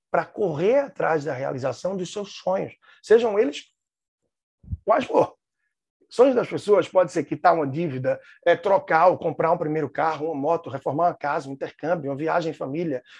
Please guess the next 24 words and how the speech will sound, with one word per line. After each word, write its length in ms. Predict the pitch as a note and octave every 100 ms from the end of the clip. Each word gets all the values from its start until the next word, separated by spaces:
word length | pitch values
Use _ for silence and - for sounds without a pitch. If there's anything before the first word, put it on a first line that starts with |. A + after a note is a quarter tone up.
| -
uma 140 | F3+
festa 420 | D#3 - F#3 - D#3
de 60 |
casamento, 640 | E3 D3+ C#3 C3+ E3+ D#3 C#3
o 40 |
primeiro 440 | - C#3 D#3+ F#3
milhão, 580 | F3 D3+ B2+ C3 F3 B2+ _ _ _ _ _ _ _ - - -
uma 140 | F3
casa 260 | F3 F3+ F#3+
pros 200 | E3+ C#3+
pais, 280 | - E3+ D#3+
não 220 | F#3+ G3+
importa. 580 | G3 F#3+ F3+ F3 - - _ -
Mas 160 | D3+ -
pra 160 | D#3
isso 240 | F#3+ G#3 F#3+
você 140 | F#3
precisa 340 | F3 E3 F3+
ter 320 | F3 - F3+ -
a 140 | F3
vida 340 | C#3+ D#3 E3+ D#3+
financeira 640 | E3 D#3 D3+ - D3+ - -
em 160 | E3 F#3
dia. 340 | D#3+ E3 A2+